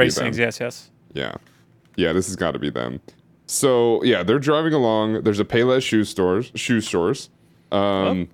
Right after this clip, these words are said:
Speaker 2: so the reason I believe this to be, oh, we've got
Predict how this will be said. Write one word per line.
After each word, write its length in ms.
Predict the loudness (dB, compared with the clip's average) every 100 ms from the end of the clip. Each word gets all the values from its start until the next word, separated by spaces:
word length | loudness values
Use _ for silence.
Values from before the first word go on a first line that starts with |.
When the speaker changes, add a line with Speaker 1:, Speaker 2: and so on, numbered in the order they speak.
| _ _ _ _ _ _ _ _ -10
Speaker 2:
so 140 | -2
the 100 | 2
reason 400 | 4 2 2 2
I 140 | 2 0
believe 460 | 0 2 2 2
this 200 | 2 0 0
to 120 | -4
be, 560 | 0 2 2 2 2 0 _ _ -2
oh, 100 | 0
we've 160 | 2
got 240 | 2 0